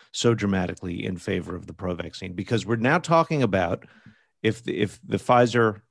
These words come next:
uh, uh, the new, the new vaccine is approved, kids in some cases as young as six months,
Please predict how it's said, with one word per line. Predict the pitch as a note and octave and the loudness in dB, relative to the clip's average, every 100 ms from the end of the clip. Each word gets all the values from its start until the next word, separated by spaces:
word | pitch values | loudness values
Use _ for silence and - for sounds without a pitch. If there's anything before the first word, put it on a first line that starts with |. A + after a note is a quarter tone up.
| _ _ _ D2+ G#2+ | _ _ _ _ -8
uh, | G#2 F#2+ F2+ F#2 - | -4 -2 -2 -4 -6
uh, | - F#2 - - - - | -4 -2 -2 -4 -10 -10
the | G2 | -4
new, | G2+ A2 A2+ - - | 0 0 0 -4 -12
the | G2+ | -6
new | G2+ G#2+ G2+ | -2 0 0
vaccine | G2+ G2 A2+ | 0 -2 -2
is | F#2+ | -4
approved, | F#2+ - C3+ A2 - - - _ _ _ _ _ _ _ | -4 2 2 2 -4 -20 -20 _ _ _ _ _ _ _
kids | - D3 D3 C3+ | -2 2 2 0
in | C3 | 0
some | A#2 C3+ | 2 2
cases | B2+ C3+ A#2 A2 | 4 2 2 -2
as | G#2+ | 0
young | A#2 A#2 | 2 4
as | A2+ | 2
six | - B2+ B2 | 0 0 2
months, | A#2 F#3 - | 4 2 0